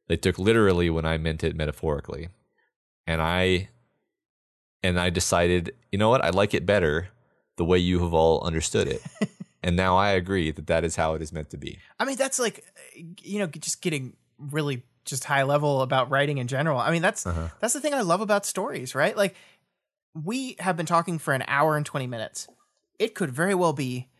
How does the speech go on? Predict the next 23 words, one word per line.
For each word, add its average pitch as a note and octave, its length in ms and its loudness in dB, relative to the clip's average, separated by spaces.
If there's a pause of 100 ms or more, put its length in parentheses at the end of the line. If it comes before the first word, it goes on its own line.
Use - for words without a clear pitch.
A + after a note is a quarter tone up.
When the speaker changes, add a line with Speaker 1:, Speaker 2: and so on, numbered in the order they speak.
(120)
Speaker 2:
that - 240 -8
every A3 300 -2
single F3 340 -4
thing D3+ 260 -4
we C#3 160 -4
have C3 180 -4
said A2 300 -10 (320)
was C#3 220 -2
not F#3 340 4
at E3+ 80 2
all D3+ 200 6
intended C3 400 -2
by A#2 140 -8
the C2+ 100 -10
writer, - 440 -12
right? F3 220 0 (300)
Like, D3+ 220 -6
Speaker 1:
Yeah. G2 140 -4 (200)
Speaker 2:
there's G#3+ 280 -2
no B3+ 120 2
way G3+ 140 4
of D3+ 100 2
knowing D#3 440 0